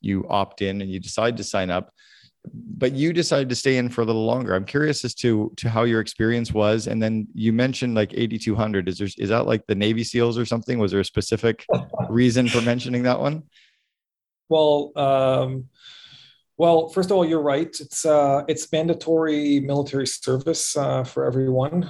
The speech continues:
Speaker 2: Uh, that's, um, already kind of a big thing to, to chew on, especially when you're eighteen, just out of school, uh, kinda out of high school, and, uh,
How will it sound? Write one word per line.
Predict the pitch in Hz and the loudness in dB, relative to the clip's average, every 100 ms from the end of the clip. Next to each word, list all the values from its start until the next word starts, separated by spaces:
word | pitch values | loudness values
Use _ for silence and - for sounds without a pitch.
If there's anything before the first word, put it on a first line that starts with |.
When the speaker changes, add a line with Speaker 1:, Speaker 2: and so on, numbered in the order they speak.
| - | -2
Speaker 2:
Uh, | 131 123 123 | 0 0 0
that's, | 139 - - | -2 -2 0
um, | 147 135 147 | 2 0 2
already | 147 147 147 143 | 4 4 2 0
kind | 156 147 | -4 -4
of | 131 | 0
a | 135 | 0
big | 120 147 135 | 2 0 -2
thing | - 147 135 | -4 -6 -4
to, | 131 131 127 123 123 123 | 0 2 2 2 0 -2
to | 135 | -6
chew | 131 - 147 | -4 -2 0
on, | 135 135 | 0 -2
especially | - 160 - 151 143 | -2 -2 0 2 2
when | 139 | 0
you're | 135 131 131 - | 0 0 0 0
eighteen, | 151 151 170 151 151 143 | 0 -2 -4 -4 -4 0
just | 143 147 | 0 0
out | 143 | 0
of | 127 | 0
school, | - 156 147 147 139 131 139 | -2 0 2 4 2 0 -4
uh, | 131 131 127 123 | -2 0 0 -2
kinda | 123 135 131 - | -2 -4 -4 0
out | 156 | 0
of | 127 | 2
high | 156 160 | 4 2
school, | - 151 135 135 | 0 -4 -2 -2
and, | 135 127 143 | -6 -6 -2
uh, | 135 131 | 2 2